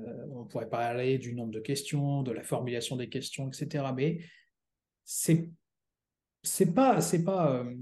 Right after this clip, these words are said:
c'est pas un niveau à, à délaisser, euh, parce que il peut fournir des informations très intéressantes, notamment pour, on va dire, les équipes pédagogiques,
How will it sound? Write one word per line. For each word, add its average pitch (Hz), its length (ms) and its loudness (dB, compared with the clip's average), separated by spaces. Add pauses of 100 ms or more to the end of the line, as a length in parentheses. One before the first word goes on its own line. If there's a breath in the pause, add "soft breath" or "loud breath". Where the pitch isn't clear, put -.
(160)
c'est 170 220 -2
pas 214 120 4
un 151 180 6
niveau 156 600 6 (380)
à, 123 480 -4 (260)
à 131 80 2
délaisser, 135 640 4 (760)
euh, 123 240 -2
parce - 280 -4
que 151 640 6
il 120 120 -12
peut 180 160 2
fournir 175 360 6
des 143 120 6
informations 139 460 -2
très 185 280 -4
intéressantes, 160 880 0 (420)
notamment 160 840 8 (460)
pour, 139 140 0
on 127 40 -2
va 123 80 -4
dire, 135 140 2
les 131 180 2
équipes 160 220 4
pédagogiques, 139 600 2